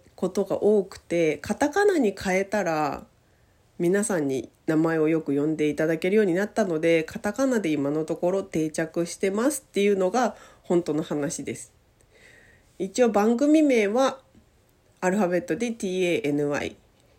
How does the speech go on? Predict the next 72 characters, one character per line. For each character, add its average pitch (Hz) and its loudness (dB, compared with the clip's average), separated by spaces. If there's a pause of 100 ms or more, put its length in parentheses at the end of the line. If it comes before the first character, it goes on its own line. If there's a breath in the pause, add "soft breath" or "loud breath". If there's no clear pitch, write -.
(140)
を 202 -2
使 - -8
っ 143 -4
て 143 -8
ま 139 -4
す。 - -16
な 254 0
の 214 0
で、 196 2
あ 151 -2
の、 151 0
Twitter 262 -2
の 254 0
方 254 2
で 226 0
も 233 2
テ - -12
ィ 180 -6
ー 165 0
エ 135 0
ー - 4
エ - 0
ヌ 143 0
ワ 135 -4
イ、 - -8 (540 soft breath)
Instagram 208 0
も 262 2
テ 220 -4
ィ 180 -2
ー 170 2
エ - 0
ー 151 2
エ - 2
ヌ 151 0
ワ 147 -4
イ 143 -4
で 240 -2
作 - -8
っ - -4
て 165 -4
ま 147 -2
す 143 -8
の 139 -6
で、 - 2
も 165 0
し 160 -8
よ 127 -2
か 123 -6
っ - -12
た 151 -8
ら 240 -2
そ 170 -2
ち - -6
ら 139 -2
に 135 -6
も 226 0 (440 loud breath)
足 156 -8
を 147 -4
運 143 -4
ん 139 -4
で 131 -2
い 127 -4
た 127 -4
だ 139 -6
け 143 -6
る 156 -8
と - 0
嬉 151 -4
し 139 -8
い - -14
で 311 0
す。 - -14